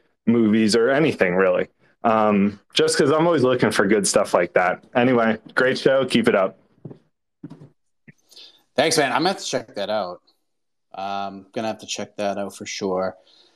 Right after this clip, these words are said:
Speaker 2: I'm, like, t-, I'm, like, a casual wrestling fan. Like, I pay attention to what happens. I can't, I just can't watch everything. I can't. It's too much. Like, Raw is three hours. I just can't do it. I can't.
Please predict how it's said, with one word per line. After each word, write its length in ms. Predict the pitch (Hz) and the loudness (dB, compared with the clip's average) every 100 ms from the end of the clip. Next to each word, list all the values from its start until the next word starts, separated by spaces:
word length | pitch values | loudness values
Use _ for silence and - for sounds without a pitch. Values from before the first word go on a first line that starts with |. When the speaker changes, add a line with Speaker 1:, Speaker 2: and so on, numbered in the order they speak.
| _ _ _ _ - | _ _ _ _ -4
Speaker 2:
I'm, 400 | 156 202 208 165 - - | 0 2 0 -2 -8 -2
like, 280 | 160 - - | -2 -2 -12
t-, 260 | - - - - _ _ | -10 -10 -10 -20 _ _
I'm, 120 | 180 | -2
like, 160 | 233 202 | 0 0
a 40 | |
casual 540 | 135 - 135 151 165 170 | -2 -4 -4 -2 0 2
wrestling 380 | 165 175 175 170 | 0 -2 -4 -4
fan. 440 | 175 175 175 175 - _ _ | -2 -2 -4 -8 -16 _ _
Like, 120 | 120 | -6
I 320 | 139 165 131 - _ | -2 -2 -4 -14 _
pay 240 | - 160 151 | -4 0 0
attention 320 | 151 143 143 | 0 -4 -2
to 40 | |
what 120 | 135 | 0
happens. 340 | 120 123 127 120 139 | 0 0 -2 -4 -4
I 80 | |
can't, 260 | 147 160 156 139 | -4 -6 -4 -2
I 80 | |
just 340 | 147 147 151 - | -2 -4 -8 -8
can't 240 | 139 127 | -6 -6
watch 280 | 104 101 - | -4 -4 -6
everything. 520 | 98 101 117 117 117 117 | -10 -8 -6 -6 -6 -6
I 60 | 120 | -6
can't. 440 | - 98 90 95 - _ _ _ _ _ _ _ | -6 -10 -8 -10 -12 _ _ _ _ _ _ _
It's 200 | 123 123 | -6 -4
too 180 | - 160 | 0 2
much. 520 | 120 107 - - - _ _ _ _ _ | 2 0 -4 -12 -14 _ _ _ _ _
Like, 140 | 139 131 | -8 -4
Raw 280 | 160 180 180 | -2 0 0
is 160 | 156 | -2
three 300 | 139 135 135 | -4 -2 0
hours. 480 | 120 123 131 135 127 131 | 2 2 0 -2 -6 -6
I 100 | 147 | -6
just 320 | 127 - - | -6 -16 -20
can't 220 | 107 98 | -20 -20
do 220 | - 90 90 | -16 -10 -10
it. 160 | - _ _ _ _ _ _ | -10 _ _ _ _ _ _
I 100 | 123 | -6
can't. 460 | - 120 117 117 | -4 -2 -2 -2